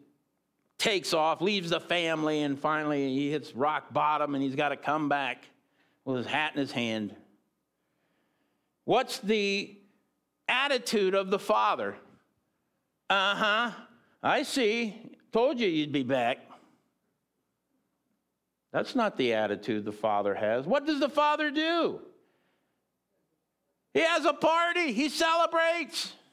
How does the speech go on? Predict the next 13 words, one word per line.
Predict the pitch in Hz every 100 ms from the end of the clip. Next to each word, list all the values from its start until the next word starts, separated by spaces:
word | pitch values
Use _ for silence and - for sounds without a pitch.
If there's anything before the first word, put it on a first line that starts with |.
| _ _ _ _ _ _ _ _ _ _ _ _ _ _ _ _ _ _ -
It | 233
was | 277
a | 269
fantastic | 269 302 302 294 285 302 - 330 294
moment. | 294 339 339 277 202
He's | 311 302 220
back. | 180 302 330 294 269
You | 349
were | 262
dead. | 170 214 269 254 135
You | 233
were | 254
gone. | 131 151 202 214 165 113